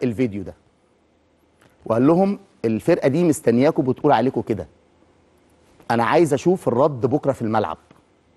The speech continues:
عايز أشوف الرد بكرة في الملعب". ويمكن كمان، آه، كان حصل الموقف ده قبل كده مع فيريرا، وكان،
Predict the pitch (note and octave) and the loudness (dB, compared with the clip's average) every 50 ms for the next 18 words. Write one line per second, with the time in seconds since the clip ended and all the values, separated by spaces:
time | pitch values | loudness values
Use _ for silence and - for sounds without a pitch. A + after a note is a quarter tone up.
0 | _ _ _ _ _ _ _ _ _ _ _ - - - - A2+ B2 B2 A2+ A2+ | _ _ _ _ _ _ _ _ _ _ _ -20 -16 -8 -2 -2 0 0 0 -2
1 | - - D#3 D#3 - - - A2 G2+ G#2 B2+ D3 C3 A2 F#2+ A#2+ F#2+ C#3+ C3 - | -2 -2 -2 -2 -4 -6 -6 -4 -2 0 0 0 0 -2 -6 -6 -4 -4 -2 0
2 | D3 C#3+ D3 - - _ _ _ _ _ - B2 A2+ A2 A#2 A#2+ A2 E2+ E2 - | 0 -2 -2 -4 -10 _ _ _ _ _ -4 -2 0 2 2 0 0 -2 -4 -8
3 | _ _ _ - _ _ _ _ _ _ _ _ _ _ _ _ _ _ - A#2+ | _ _ _ -20 _ _ _ _ _ _ _ _ _ _ _ _ _ _ 0 2
4 | B2+ C3+ B2 - B2+ A#2 - B2 A#2 C#3+ E3+ F#3 F#3+ F3+ - - _ _ - A#2+ | 2 2 2 2 0 0 2 2 2 4 2 2 0 -2 -6 -12 _ _ 0 2
5 | A#2+ A2+ A2 A2 G#2+ - - - _ _ _ _ _ - B2 A2+ A2+ - - - | 4 4 4 4 2 0 -2 -8 _ _ _ _ _ -2 -2 -2 -2 -2 0 0
6 | A3 G#3 - G3 D#3+ D3+ D3 D3 E3 F3+ E3+ - D3 A#2+ A#2+ - - - C3+ A#2 | 0 0 2 2 2 4 4 4 2 2 2 0 -4 -2 0 0 2 0 0 -2
7 | B2+ A#2+ - D#3 C#3+ C#3 B2 B2 A#2+ A2 A#2 G2+ A2+ A2+ A#2+ B2+ C#3 E3+ - - | -2 -4 -2 0 0 2 2 2 2 0 0 0 2 2 2 2 2 0 -2 -8
8 | _ _ _ _ _ _ _ _ _ _ _ _ _ _ _ A#2 A2+ - - D#3+ | _ _ _ _ _ _ _ _ _ _ _ _ _ _ _ -6 -4 0 2 2
9 | E3+ F#3 F#3+ F#3 | 2 2 2 -2